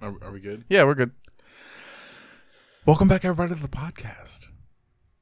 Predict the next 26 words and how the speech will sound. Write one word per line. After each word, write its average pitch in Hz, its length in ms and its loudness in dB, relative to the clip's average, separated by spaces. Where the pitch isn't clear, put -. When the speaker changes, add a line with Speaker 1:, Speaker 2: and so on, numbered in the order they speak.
Speaker 2:
So, 220 280 8
you 160 120 4
wanna 170 100 2
tell 175 200 8
the 135 60 -8
people 175 160 4
why 170 100 12
it 135 60 8
took 165 160 6
so 185 180 10
long, 202 160 12
Josh? 196 340 6
Speaker 1:
I 135 100 0
mean, 131 540 2
I've 123 200 2
been 135 120 6
trying 123 340 4
to 123 60 0
get 110 200 -4
Ethan 107 360 -4
in 104 80 0
the 98 60 -2
studio, 95 580 -6
Speaker 2:
Uh, 185 60 12
Speaker 1:
and 110 140 -4
he 107 140 -4